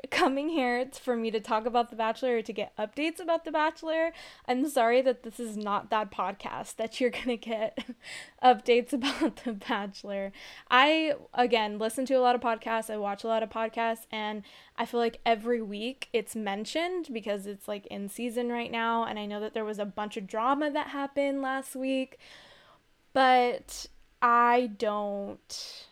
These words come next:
And it's weird because you would think that that would be, like, one of my guilty pleasures, but it's not. I don't enjoy it. And I think it's actually, like, extremely degrading <laughs> and, I don't know, not okay. It's not my type of entertainment,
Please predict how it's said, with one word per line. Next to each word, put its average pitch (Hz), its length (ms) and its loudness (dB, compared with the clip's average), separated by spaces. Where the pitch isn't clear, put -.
And 330 100 2
it's 370 160 -6
weird 247 260 2
because 226 280 -10
you 302 80 0
would 349 180 -6
think 226 200 -8
that 294 260 -4
that 277 120 0
would 285 140 -4
be, 311 100 -4
like, 302 200 -4
one 302 100 -6
of 302 80 -6
my 302 80 -6
guilty 311 300 -8
pleasures, 302 500 -4
but 233 160 -6
it's 214 220 -8
not. 208 420 -6
I 226 60 -6
don't 247 260 -2
enjoy 220 320 -2
it. - 340 -6
And 220 120 -6
I 220 60 -6
think 254 380 -6
it's 262 180 -2
actually, 208 460 -8
like, - 440 -14
extremely 240 600 -4
degrading 208 720 -4
<laughs> - 40 -20
and, 247 800 0
I 285 80 -4
don't 349 100 -2
know, 339 140 4
not 214 200 2
okay. 262 360 2
It's 302 120 -4
not 294 140 -6
my 330 80 -2
type 320 200 -4
of 294 100 0
entertainment, 277 760 -4